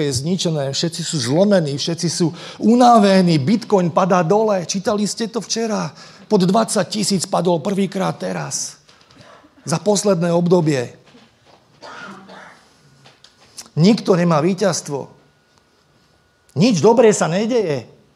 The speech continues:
Plyn ide hore. Ja to vzdám, ja hodím uterák do ringu. To nemá cenu. S cirkvou to ide dole kopcom, so zborom to ide dole kopcom. To je to. A tu je správa pre svätých.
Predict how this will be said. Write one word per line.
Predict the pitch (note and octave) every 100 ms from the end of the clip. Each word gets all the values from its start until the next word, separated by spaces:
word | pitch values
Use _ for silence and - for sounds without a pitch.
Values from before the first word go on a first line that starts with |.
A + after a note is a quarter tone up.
| _ _ _ _ _ _ _ _ _ _ _ _ _ _ _
Plyn | F3 A3 B3
ide | F#3
hore. | D#3 D#3 G3 F#3+ C3 - - _ _ _ _ _ _ _ _ _ -
Ja | E3 A3
to | G3
vzdám, | C3 A2+ D3+ D#3+ D3+
ja | C#3
hodím | D3 G#3 F3 D3
uterák | E3 E3+ C#3 A2
do | G#2+ C#3+
ringu. | C#3+ C3+ A2+ G2 -
To | C#3
nemá | D3 C#3 B2
cenu. | - D3 D3+ G#2 - _ _ - -
S | - -
cirkvou | G#3 G3 F#3 E3+
to | F3 D#3+
ide | C3
dole | D3 C3
kopcom, | - D3 - D3 C3 A#2+ A2+
so | G#2+ F3+
zborom | D#3 D3 C#3+
to | C#3+ C3+
ide | B2+
dole | C#3 B2
kopcom. | - C3 - C3+ B2+ A#2 A#2+ _ _ _ _ - - _ _ -
To | F3+ C3+
je | A2+ F2
to. | D3 A2 E2+ - _ _ _ _ - _ _ _ _ _ _ _ _ _ _ _ _
A | -
tu | F3
je | F3
správa | - C#3 C3 A#2 A2+
pre | C3
svätých. | - A2 F#2 F#2